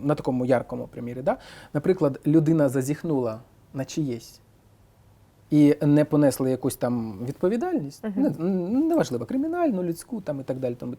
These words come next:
Speaker 1: от тут я можу запустити процес, в якому людина то або, е, о, е, буде в такій же ситуації, або життя, або вище,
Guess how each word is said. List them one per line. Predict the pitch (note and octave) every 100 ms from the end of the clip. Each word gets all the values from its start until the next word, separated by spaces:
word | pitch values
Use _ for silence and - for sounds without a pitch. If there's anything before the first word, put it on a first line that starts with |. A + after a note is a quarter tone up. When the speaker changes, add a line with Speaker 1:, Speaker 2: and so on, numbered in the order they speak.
| -
Speaker 1:
от | D3 -
тут | D#4
я | E3
можу | D#3 D#3+
запустити | C3+ C3 - C#3+ -
процес, | - - E4+ - _ _ _ - - -
в | C#3+
якому | C#3+ D3+
людина | C#3 C3+ C3+ B2
то | - A#2
або, | G#2+ C3+ C#3+ C3+ A#2
е, | A2 C#3 C3 - -
о, | F3 F3+ D3+ C#3+ C3+
е, |
буде | C3 E3 C#3+
в | - - -
такій | D3+ G#3 F3
же | C3
ситуації, | - C3 C#3 D4 - - A2+ - _ _ _ - - - -
або | C3 B2 F#3+ C4+ A#3 D#3+
життя, | C3+ C#3+ - A#3+ C#4+ - _ _ _ _ _ _
або | C3+ B2+
вище, | A#2+ G#2+ - -